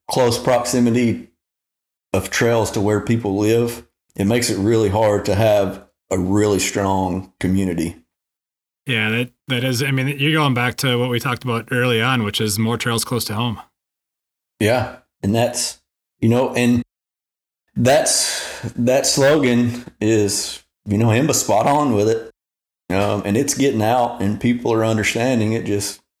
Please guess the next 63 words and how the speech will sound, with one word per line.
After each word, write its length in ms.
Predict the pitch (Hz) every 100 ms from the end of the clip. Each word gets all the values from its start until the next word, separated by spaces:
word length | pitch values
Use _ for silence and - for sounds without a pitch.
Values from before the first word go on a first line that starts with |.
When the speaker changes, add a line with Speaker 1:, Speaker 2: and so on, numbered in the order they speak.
| -
Speaker 1:
just 180 | - 110
takes 280 | 110 120 -
a 40 |
while. 540 | 98 95 98 92 - _ _ _ _ _ _ _ _ _ _ _ _ _
Speaker 2:
Yeah. 420 | 131 147 151 135 - -
And 300 | 196 208 190 _ _ _ _ _ _ _ -
even 260 | 202 220 202
at 140 | 180
the 60 | 165
more 160 | 160
basic 360 | 139 147 143 123
level, 280 | 120 127 110
when 100 | 110
it 80 | 110
comes 220 | 135 120
to 100 | 120
that, 220 | 113 117
like, 260 | 104 104 -
I 40 |
don't 160 | 165 160
know 120 | 143
how 120 | 135
many 220 | 143 127
people 360 | 113 143 123 135
learn 200 | 123 127
to 60 | 123
ride 180 | 123
mountain 240 | 110 120 117
bikes 280 | 131 127 110
at 100 | 104
destination 580 | 117 - 110 117 -
locations. 600 | 110 107 113 - 160 160 - _ _ _ _ _ _ _
I 40 | 135
mean, 160 | 135
you 80 | 135
Speaker 1:
Yeah, 160 | 113 123
Speaker 2:
can 60 | 113
obviously, 400 | 151 131 - 165
Speaker 1:
that's, 100 | 143
Speaker 2:
aside 120 | 196 127
Speaker 1:
that's 80 |
Speaker 2:
from, 280 | 165 156 139
aside 340 | - - 160 -
from 120 | 147
Northwest 420 | 127 123 - 113 123
Arkansas, 400 | 117 113 120 110
but, 180 | 110
like, 180 | 123 120
you 60 | 151
don't 160 | 185 143
go 140 | 135
to 100 | 127
Mo-, 280 | 113 120 135
Moab 460 | 123 127 113 107 110
to 80 | -
learn 180 | 113 120
to 60 | 110
ride 120 | 110
a 20 |
mountain 240 | 107 123 104
bike. 260 | 101 110
You 120 | 131 120
learn 300 | 135 127